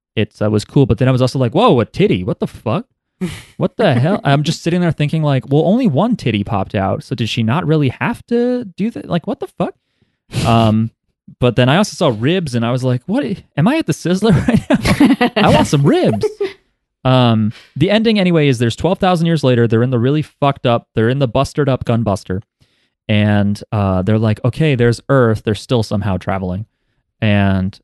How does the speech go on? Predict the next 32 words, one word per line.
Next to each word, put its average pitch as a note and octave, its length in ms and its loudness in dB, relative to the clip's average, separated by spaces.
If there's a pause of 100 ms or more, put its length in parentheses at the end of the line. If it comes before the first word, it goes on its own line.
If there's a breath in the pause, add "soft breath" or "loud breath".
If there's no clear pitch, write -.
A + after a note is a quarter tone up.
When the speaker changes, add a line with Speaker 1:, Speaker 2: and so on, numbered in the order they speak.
(160)
Speaker 1:
they A2+ 160 2
look A2+ 240 2
at B2+ 140 -2
Earth, G#2+ 420 0
and G#2 100 -2
they're G#2 120 2
like, G2 280 0 (600)
"What's C#3 260 -2
it C#3 60 -2
like? C#3+ 260 2
I G#2+ 80 2
don't D#3+ 140 2
see E3+ 220 -4
any D3+ 160 0
lights." D#3 640 -2
Speaker 2:
I G3+ 80 0
can't A3+ 200 0
tell A3+ 160 2
where G3 160 4
Okina-, F3+ 300 0 (180)
Okinawa F3 640 2 (140)
is. F3+ 220 -6
Speaker 1:
Right. G#2+ 200 2
They're A2+ 140 0
looking B2 300 0
to G#2+ 40 0
see A2+ 200 -2
if G#2 100 -2
they G#2 100 -2
could F#2+ 140 -4
spot - 320 -4
Japan, G2+ 600 -4